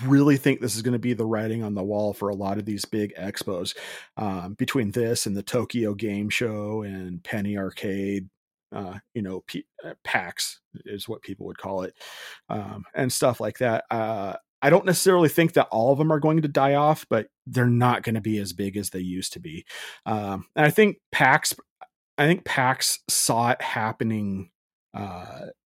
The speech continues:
saw it ha-, saw it coming down the pipeline because they've kinda turned more towards the tabletop community with pax Unplugged and stuff like that.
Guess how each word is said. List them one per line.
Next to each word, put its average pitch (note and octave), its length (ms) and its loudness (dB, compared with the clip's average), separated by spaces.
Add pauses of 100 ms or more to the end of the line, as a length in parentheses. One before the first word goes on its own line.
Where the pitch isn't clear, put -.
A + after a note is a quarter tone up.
(100)
saw C3 260 4
it - 80 -2
ha-, - 260 2
saw D#3+ 260 8
it - 100 0
coming A#2 320 -2
down G2+ 200 -2
the F#2+ 100 -6
pipeline F#2+ 480 -4
because G2+ 260 -4
they've C3 180 4
kinda C#3 260 2
turned B2 360 2
more A2+ 240 2
towards A2 380 -2
the - 100 -6
tabletop G#2+ 640 -4
community G2 520 -6
with G2 240 -6
pax G#2 380 -6
Unplugged G2+ 560 -4
and F#2+ 100 -8
stuff - 280 -6
like E2 200 -10
that. G2+ 300 -4